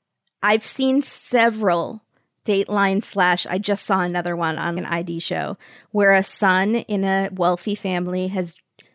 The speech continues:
dropped out or failed out of college,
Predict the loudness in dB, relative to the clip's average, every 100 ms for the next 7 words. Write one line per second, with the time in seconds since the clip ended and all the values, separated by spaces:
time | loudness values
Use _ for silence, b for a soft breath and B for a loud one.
0 | b _ -14 0 2 2 2 2 4 2
1 | -2 0 2 2 2 2 0 -2 0 0
2 | 0 -4